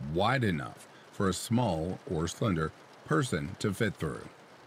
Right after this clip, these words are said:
I was questioned again downstairs for about an hour before I heard more noises upstairs than I remember going up there. Before I could ask, a familiar face appeared at my door. My landlord,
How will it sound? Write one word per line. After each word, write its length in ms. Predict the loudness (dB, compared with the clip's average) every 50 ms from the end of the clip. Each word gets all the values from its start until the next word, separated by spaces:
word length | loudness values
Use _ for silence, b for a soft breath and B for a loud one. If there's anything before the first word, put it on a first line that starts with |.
| -2
I 80 | 0 2
was 120 | 2 0
questioned 540 | -2 -2 0 0 2 2 2 2 4 4 4
again 420 | 4 4 4 2 2 2 2 2 2
downstairs 840 | 2 2 2 2 2 0 0 0 2 2 2 2 0 -2 -6 -6
for 160 | -4 -2 0 0
about 300 | 2 2 2 2 4 2
an 120 | 2 4
hour 340 | 4 4 2 2 0 -2 -4
before 360 | -4 -2 -2 -2 0 2 2
I 80 | 2 2
heard 300 | 2 0 0 0 0 2
more 260 | 2 2 4 4 4
noises 680 | 4 4 4 4 4 2 0 -2 -6 -6 -8 -10 -10 -6 -4
upstairs 840 | -2 -2 -2 -4 -6 -4 0 2 2 2 2 0 -4 -8 -10 -10 -6 -2
than 340 | 0 2 4 4 4 4 4
I 100 | 4 4
remember 640 | 4 4 4 4 4 4 4 4 2 0 -2 -6 -10 -14 -18 -20 -10 -2 0
going 280 | 2 2 4 4 4
up 220 | 2 2 0 -2 -4
there. 240 | -4 -4 -4 -6 -10 -12 -16 -20 -20 -20 -20 -20 -20 -20 -20 B B B B B B B B B
Before 580 | 0 0 0 2 2 4 4 4 2 2 2
I 200 | 2 2 2 2
could 260 | 2 2 2 2 2 0
ask, 440 | 0 0 0 0 -2 -6 -8 -10 -6 -2
a 80 | -2 -2
familiar 580 | 0 2 2 4 4 4 4 4 4 4 2
face 380 | 2 2 2 2 2 2 2 0
appeared 400 | -2 -2 2 2 2 2 2 2
at 120 | 0 0
my 180 | 0 0 0 0
door. 500 | 0 2 2 2 2 2 -2 -4 -8 -12 -14 -18 -20 -20 -20 -20 -20 -20 -20 -20 -20 -20 -20 -20 -20 -20 -8 -2
My 140 | 0 2 4
landlord, 640 | 4 4 4 4 4 4 2 0 -2 -4 -8 -12